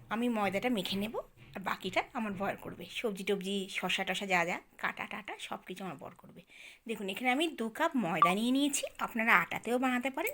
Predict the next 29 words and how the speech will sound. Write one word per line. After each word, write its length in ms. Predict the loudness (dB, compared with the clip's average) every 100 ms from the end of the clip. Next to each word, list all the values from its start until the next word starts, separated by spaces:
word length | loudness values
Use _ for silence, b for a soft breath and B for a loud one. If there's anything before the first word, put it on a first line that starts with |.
| -4
কিংবা 200 | 0 0
আটা 300 | 0 -2 0
ময়দা 260 | 0 0
মিশিয়েও 400 | 0 2 4 4
বানাতে 280 | 2 0 -6
পারেন। 260 | -10 -10 -4
আমি 200 | -2 0
শুধু 280 | 0 0 2
ময়দাটা 420 | 2 2 -2 -4
বানাচ্ছি। 420 | -6 -10 -10 -12 -12 B B -4
এতে 220 | 0 0
চায়ের 400 | 2 10 10 10
যে 120 | 4
চামচ 320 | 4 4 4 0
আছে 160 | 0
সেই 220 | 4 4
চামচের 480 | 4 2 2 0 0
দু 140 | -2 -2
চামচ 320 | 0 0 2
আমি 120 | 0
তেল 320 | 0 -2 -2
দিয়ে 160 | -2 0
দেবো, 200 | 0 0 -4 B B B
আর 100 | 2
হাফ 340 | 4 -2 -2 -4
চামচের 420 | -4 -2 -4 -6
মতো 200 | -6 -8 -12 _ _ -6
নুন 240 | -2 -2
দেবো। 200 | -4 -8